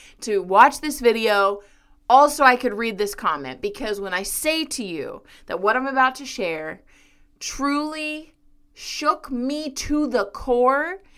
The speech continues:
and changed my perspective on life, I cannot make it any more clear. So I'm reading,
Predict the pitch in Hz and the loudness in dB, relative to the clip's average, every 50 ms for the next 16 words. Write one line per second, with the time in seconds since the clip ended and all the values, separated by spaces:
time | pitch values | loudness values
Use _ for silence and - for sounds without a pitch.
0 | _ - _ _ - 220 220 208 196 - - - - - 285 277 277 285 302 320 | _ -20 _ _ -8 -6 -6 -6 -6 -6 -6 -6 -4 -2 -2 -2 -2 -2 -4 -8
1 | 302 294 - 233 247 233 233 - - 226 208 - - - 226 226 226 - 262 247 | -10 -8 -4 -2 -2 -2 0 -2 -4 -4 -4 -6 -8 -6 -6 -6 -6 -8 -8 -4
2 | 233 226 226 226 220 214 185 143 120 127 160 - _ _ _ _ _ - 196 - | -2 -2 -2 -2 0 0 0 0 0 -2 -6 -12 _ _ _ _ _ -8 -8 -8
3 | - - 208 208 208 214 175 202 208 202 208 196 190 185 180 175 165 151 - - | -8 -4 2 4 4 4 6 4 2 2 2 -2 -4 -6 -6 -6 -8 -8 -8 -8
4 | 165 - - - - _ _ _ _ - - - - - - - 269 254 247 254 | -10 -10 -10 -12 -16 _ _ _ _ -20 -20 -20 -20 -16 0 6 8 8 8 8
5 | 262 302 302 269 202 151 139 135 131 | 6 4 4 2 0 0 -2 -6 -10